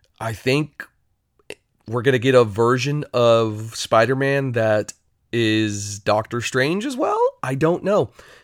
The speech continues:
That movie has so much potential. I'm, I'm so curious to see what happens. And so now I know I've been discussing different, uh, streaming platforms and what they're doing and all that kind of stuff.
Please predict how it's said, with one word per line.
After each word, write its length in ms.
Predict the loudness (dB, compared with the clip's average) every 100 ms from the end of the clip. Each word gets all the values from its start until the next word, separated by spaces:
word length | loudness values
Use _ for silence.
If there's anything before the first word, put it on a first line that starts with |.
| _
That 320 | -4 2 2
movie 480 | 4 0 0 -6 -8
has 280 | -6 -4 -2
so 260 | 0 0 0
much 160 | 0
potential. 560 | -4 -2 -2 0 -2 -2
I'm, 300 | -4 -6 -6
I'm 160 | -8 -8
so 240 | -2 -2
curious 340 | 0 -4 -4 -6
to 60 |
see 140 | -8 -6
what 140 | -4
happens. 420 | -6 -8 -14 -18 _ -6
And 180 | -4
so 300 | -2 0 2
now 560 | 2 2 4 4 2 2
I 160 | 0 0
know 300 | 4 6 6
I've 160 | 4
been 340 | 0 0 -2 -6 -6
discussing 640 | -4 0 0 0 -6 -2
different, 580 | 0 0 0 -4 -2 -2
uh, 160 | 0
streaming 400 | -2 -6 -6 -6
platforms 580 | -2 -2 -2 -6 -8 -8
and 140 | -6
what 180 | -4 -2
they're 160 | -2 -2
doing 360 | -4 -4 -4
and 100 | -2
all 160 | 0 2
that 220 | 0 0
kind 180 | -4 -4
of 60 | -4
stuff. 400 | 0 0 -2